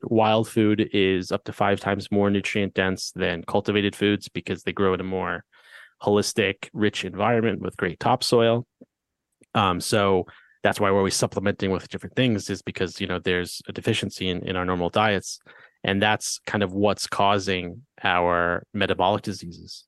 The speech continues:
to some degree, you know, and we haven't even gotten into, like, the radiation exposure from, like, Wi-Fi and Bluetooth and all that. But, um, yeah, I, I, I think learning this kind of stuff just kind of can help you point,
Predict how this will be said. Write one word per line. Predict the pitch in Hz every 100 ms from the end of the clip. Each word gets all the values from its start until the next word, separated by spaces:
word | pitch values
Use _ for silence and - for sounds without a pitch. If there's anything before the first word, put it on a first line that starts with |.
| -
to | 98
some | - 90
degree, | 87 90 87
you |
know, | 92 90 - _ - - _ _
and | 92 90
we | 92
haven't | 98 95
even | 90 95
gotten | 95 92
into, | 101 92 95
like, | 90 92 - - _ _ _ _
the | 110
radiation | 120 123 123 120
exposure | - - 101 98 92
from, | -
like, | 95 -
Wi-Fi | 120 117 - 104 98
and | 95 95
Bluetooth | 113 113 104 90
and | 95
all | 95
that. | 107 107 95 -
But, | 90 85 _ _ - _ _ -
um, | 101 92 87 82 82 - _ _ _ _ _ _
yeah, | 120 110
I, | 104 110
I, | 101 104 98
I | 104
think | - 101 - - - _ _ _ _ -
learning | 110 113 147 127
this | 92
kind | - 95
of |
stuff | - 98
just | - 95
kind | - 101
of | 90
can | 104
help | 98 -
you | 104
point, | 107 101